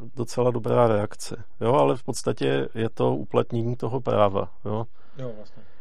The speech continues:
Speaker 1: Ti-, on se dostává do situace, kdy se musí definovat, což se jim zásadně nelíbí, protože tady to všechno je taková operace v šedý zóně, to, co oni dělají.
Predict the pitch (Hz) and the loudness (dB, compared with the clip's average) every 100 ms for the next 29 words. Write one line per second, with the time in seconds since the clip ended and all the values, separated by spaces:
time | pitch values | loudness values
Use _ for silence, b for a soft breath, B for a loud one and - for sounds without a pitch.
0 | b - - 110 - - 120 120 123 139 | b -8 -8 -8 -8 -6 0 0 2 0
1 | 120 - 120 131 120 - 123 117 117 135 | 2 6 10 10 8 2 0 2 2 0
2 | 117 - 120 117 - 117 110 120 113 107 | -4 -2 -2 -2 -2 -2 0 2 2 2
3 | 98 - 107 - 113 117 117 - 104 - | 2 -4 -4 0 2 0 0 4 4 4
4 | 117 131 117 110 95 98 - 110 - 113 | 0 0 0 -2 -4 -6 -4 -4 -4 -4
5 | 123 117 110 - 120 - - 107 107 113 | -2 0 0 -2 -4 -4 -4 0 2 2
6 | 120 - - 113 117 135 131 117 117 - | 0 -4 -2 2 4 2 0 0 0 -4
7 | 117 - 113 123 120 120 101 95 98 - | -4 -4 -4 0 4 4 4 -2 -6 -2
8 | 101 117 120 107 95 117 | -2 -2 -2 -2 -2 -4